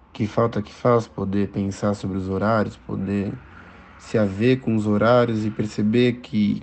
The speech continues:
que correr atrás do trabalho, no final das contas, é, é correr atrás de uma mentira que a gente supõe que precisa, supõe que, que é necessária, a maneira como a gente aprendeu que ela é necessária. O trabalho, o dinheiro são fundamentais,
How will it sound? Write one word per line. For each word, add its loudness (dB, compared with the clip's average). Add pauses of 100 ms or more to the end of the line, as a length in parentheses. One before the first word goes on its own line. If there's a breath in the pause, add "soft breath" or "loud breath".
que -6
correr 2
atrás 2
do -6
trabalho, 2 (320 loud breath)
no -2
final -2
das -4
contas, 0
é, 2
é -4
correr 0
atrás 2
de 2
uma 2
mentira -2 (220)
que -8
a -2
gente -6
supõe 0
que -10
precisa, -2
supõe -4
que, -8 (680 loud breath)
que 2
é 10
necessária, 2 (400)
a -6
maneira 2
como -2
a -2
gente -4
aprendeu 2
que -10
ela -4
é -8
necessária. -8 (180)
O -20
trabalho, 2
o -2
dinheiro 0
são -4
fundamentais, 0